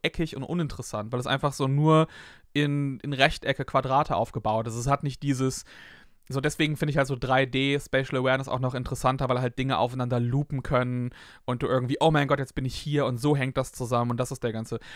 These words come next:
das ist, das ist Kram, den ich den ich halt wirklich liebe. Und deswegen finde ich das auch so gut, dass dann gewisse Spiele halt keine, keine Karte überhaupt haben oder du schaltest irgendwie am Ende erst eine Karte frei vielleicht. Äh, aber wenn du von Anfang an teilweise Karten hast und du bist drauf an-,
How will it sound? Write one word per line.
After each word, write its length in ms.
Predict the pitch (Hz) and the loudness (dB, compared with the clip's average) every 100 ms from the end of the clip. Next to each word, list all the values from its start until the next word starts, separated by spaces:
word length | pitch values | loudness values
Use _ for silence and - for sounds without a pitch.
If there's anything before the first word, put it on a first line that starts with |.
| - | -4
das 140 | 151 170 | 0 2
ist, 200 | 160 156 | 2 2
das 120 | 165 | 2
ist 120 | 156 | 0
Kram, 320 | - 143 143 | -2 0 2
den 140 | 143 131 | 2 0
ich 260 | 127 - - - - - | -6 -8 -10 -10 -10 -6
den 80 | 139 | -4
ich 100 | 139 | -2
halt 140 | 131 | -2
wirklich 260 | 135 135 117 | -2 -6 -6
liebe. 280 | 131 143 131 | -4 -2 0
Und 120 | 120 | 0
deswegen 280 | 127 135 127 | 2 2 0
finde 140 | 135 | -4
ich 60 | 131 | -4
das 120 | 123 | -4
auch 100 | 131 | -4
so 120 | 131 | -4
gut, 240 | 123 131 123 | -4 -4 -2
dass 120 | - | -2
dann 300 | 123 123 120 - - - | -2 -4 -6 -8 -10 -6
gewisse 340 | 131 143 151 | 0 0 0
Spiele 320 | - 147 139 | -4 -2 -2
halt 140 | 135 127 | -2 0
keine, 420 | - 135 139 127 - | 4 6 4 0 -4
keine 300 | - 139 143 | 0 0 0
Karte 360 | - 139 143 | 4 4 4
überhaupt 320 | 135 123 - | 2 2 2
haben 360 | 139 147 180 185 | 2 4 2 0
oder 160 | 143 131 | -2 -2
du 60 | |
schaltest 400 | 127 135 139 151 | 0 2 2 0
irgendwie 280 | 131 139 135 | -4 -2 0
am 120 | 131 | 0
Ende 220 | 127 151 | -2 0
erst 240 | 151 139 - | 0 0 -2
eine 80 | - | -8
Karte 340 | - 135 127 | -2 -2 -2
frei 380 | - 123 131 175 | -6 -2 0 0
vielleicht. 560 | - 185 180 202 - - - - - - - | 0 0 2 2 -2 -16 -20 -20 -20 -20 -2
Äh, 80 | 135 | 6
aber 180 | 131 139 | 6 6
wenn 60 | |
du 60 | 147 | 4
von 140 | - | 4
Anfang 300 | 113 165 175 | 2 4 2
an 100 | 143 | 0
teilweise 360 | 147 151 143 135 | 2 2 2 0
Karten 380 | - 147 156 147 | 2 4 4 2
hast 140 | 139 | -2
und 60 | - | -4
du 60 | |
bist 180 | 135 - | -6 -2
drauf 160 | 135 - | 0 0
an-, 260 | 147 156 | 0 -2